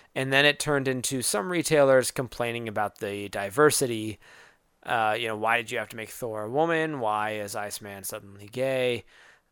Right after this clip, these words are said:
Uh, and then you had people booing and speaking up against those people,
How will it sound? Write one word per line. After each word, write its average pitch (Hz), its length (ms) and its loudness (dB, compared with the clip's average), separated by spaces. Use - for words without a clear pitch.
Uh, 117 380 0
and 135 680 -2
then 165 360 -4
you 156 140 -4
had 135 280 -2
people 127 480 -6
booing 143 420 -2
and 123 100 -10
speaking 127 380 -10
up 117 160 -12
against 123 360 -10
those 196 300 0
people, 151 680 0